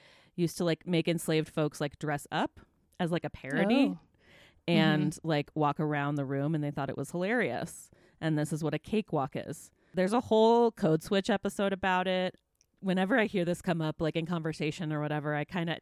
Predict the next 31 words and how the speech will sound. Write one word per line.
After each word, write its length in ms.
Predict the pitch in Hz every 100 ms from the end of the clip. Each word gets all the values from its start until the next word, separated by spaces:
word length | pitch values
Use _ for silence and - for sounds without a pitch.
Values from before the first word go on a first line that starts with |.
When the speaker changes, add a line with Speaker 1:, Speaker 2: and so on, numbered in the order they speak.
| -
Speaker 1:
I 80 | 196
tend 180 | 202 180
to 60 | 180 165
interrupt 400 | 165 165 156 147
this 180 | 156 -
with, 160 | 165
like, 220 | 160 147 - - -
<gasps> 240 | - -
"Did 260 | 151 190 240
you 240 | 381 392
know?" 1000 | 254 185 175 160 160 165 190 277 311 311 - _ _ _ -
Speaker 2:
<laughs> 680 | - - 330 - 285 285
Speaker 1:
Like, 300 | - 202 - 349
not 300 | 202 175 180
so 200 | - 233 277
fun 240 | 208 226
fact 520 | 190 233 185 208 - -
about, 640 | 175 156 151 151 156 160 - _ _ -
or 280 | 156 147 170
here's, 240 | 196 196
like, 180 | 185 185
a 280 | 185 180 -
fun, 220 | 185 185
not 200 | 190 180
so 120 | 202
fun 180 | 175 180
fact 280 | 180 190 -
about, 180 | 156 147
like, 180 | 156 156
super 300 | 190 185 185
racism 580 | 180 - 147 151 147